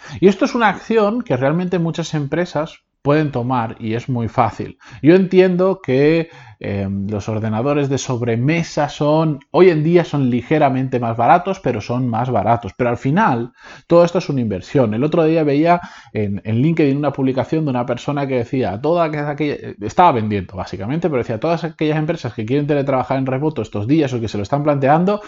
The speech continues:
hay una oferta de portátiles desde ciento veinte euros". Me imagino que esos portátiles de ciento veinte euros deben ser una castaña o peor. Pero son una alternativa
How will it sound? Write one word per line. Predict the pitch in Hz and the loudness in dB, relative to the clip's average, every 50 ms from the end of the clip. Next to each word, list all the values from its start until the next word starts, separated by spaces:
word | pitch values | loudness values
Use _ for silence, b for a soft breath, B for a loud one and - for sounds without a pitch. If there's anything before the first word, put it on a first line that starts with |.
| B B B B | B B B B
hay | - 151 160 | 4 6 6
una | 160 143 | 6 4
oferta | 131 - 160 160 156 - 156 151 | 2 -2 -2 -2 -2 -2 -2 -2
de | 139 131 | -2 -4
portátiles | - 123 117 117 - 151 160 175 175 190 190 190 185 180 165 135 | -4 -4 -4 -2 0 0 0 2 2 0 0 2 2 0 0 2
desde | 147 147 151 151 147 165 180 180 B B B B | 2 2 2 2 0 0 -2 -2 B B B B
ciento | B - 160 160 165 156 156 | B 2 2 4 4 4 4
veinte | 143 135 135 131 131 120 101 | 4 4 2 2 2 2 0
euros". | 90 82 82 87 - | 0 -2 -6 -8 -8
Me | 101 | -6
imagino | 101 101 95 - 131 135 139 | -6 -6 -4 -2 -2 0 0
que | 135 | 0
esos | 120 123 127 | 0 -2 -2
portátiles | 131 - 147 131 147 143 139 110 98 | -2 -2 -2 0 0 0 0 0 -2
de | 92 | -2
ciento | - 120 113 120 117 | -4 -4 -4 -2 -2
veinte | 120 120 113 123 | -2 -2 -2 0
euros | 131 143 151 139 | 0 0 0 2
deben | 127 120 123 120 | 2 0 0 -2
ser | - - 131 131 | -2 -2 -2 -2
una | 123 117 110 107 | -2 -2 -2 -4
castaña | 107 101 - - 131 135 151 165 170 - - | -4 -6 -4 -2 -2 0 0 0 -2 -2 -2
o | - 123 110 | -4 -2 0
peor. | 120 131 151 151 131 - - _ _ B B B B B B B B | 2 4 4 4 4 2 -2 _ _ B B B B B B B B
Pero | 147 143 139 | 4 4 4
son | 139 - 190 202 | 6 6 6 6
una | 220 214 202 190 | 6 4 4 4
alternativa | 170 151 139 147 147 135 131 123 123 113 - - 196 226 247 180 127 127 160 - - | 2 2 4 4 4 2 2 2 -2 -2 -2 0 2 2 2 4 2 0 0 -2 -6